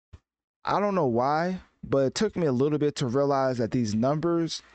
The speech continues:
I'm not gonna call 'em fluff, because he's been getting a lot of press from different outlets that I definitely respect, but Burna Boy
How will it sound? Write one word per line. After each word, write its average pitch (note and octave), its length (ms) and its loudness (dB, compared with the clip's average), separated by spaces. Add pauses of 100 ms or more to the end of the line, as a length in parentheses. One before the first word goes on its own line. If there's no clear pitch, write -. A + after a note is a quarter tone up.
(160)
I'm F3 80 0
not A#3 140 0
gonna F#3 100 -2
call D#3 320 0
'em A#2 60 -2
fluff, D3+ 580 -2 (1500)
because D3+ 260 0
he's D3 160 0
been D3+ 140 2
getting C#3+ 260 0
a A#2 60 2
lot E3 260 0
of C#3+ 300 0
press D#3+ 340 0
from A#2 380 0 (160)
different D3 340 0
outlets B2 360 0
that B2 120 2
I A2+ 60 2
definitely C3+ 420 0
respect, G#2+ 560 -2 (400)
but E3+ 300 0 (2000)
Burna F3+ 300 0
Boy C#3 420 2